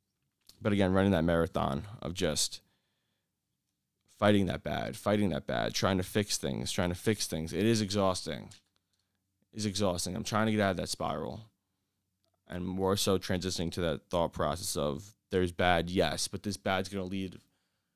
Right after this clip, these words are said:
a door open for potential good. Um, and you never know what what works out in the end, s-, 'cause sometimes things just come back around.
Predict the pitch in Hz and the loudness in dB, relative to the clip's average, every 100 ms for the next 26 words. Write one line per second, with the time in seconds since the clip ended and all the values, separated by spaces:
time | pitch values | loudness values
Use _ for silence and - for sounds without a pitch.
0 | _ _ _ _ 104 98 117 113 - 120 | _ _ _ _ -10 -4 0 0 0 -4
1 | 113 - - - _ _ _ _ _ 107 | -4 -6 -10 -14 _ _ _ _ _ -4
2 | 101 95 87 - 107 104 95 87 101 95 | 0 0 -2 -8 -6 -4 -4 -4 -2 -2
3 | 52 - _ _ _ _ _ _ - 82 | -4 -12 _ _ _ _ _ _ -8 -4
4 | 78 78 - - _ _ _ _ _ _ | -4 -6 -12 -18 _ _ _ _ _ _
5 | _ _ _ _ _ _ _ - 98 101 | _ _ _ _ _ _ _ -10 -4 -2
6 | 98 92 90 92 82 - _ _ - 87 | -2 -2 -2 -2 -4 -8 _ _ -10 -6
7 | 69 64 - 71 82 73 50 - - - | -6 -6 -6 -6 -8 -10 -10 -10 -8 -6
8 | 101 107 104 98 87 87 90 87 85 - | -4 0 0 0 -4 -4 -6 -6 -6 -8
9 | 78 71 - - 82 57 53 | -8 -8 -8 -8 -8 -8 -10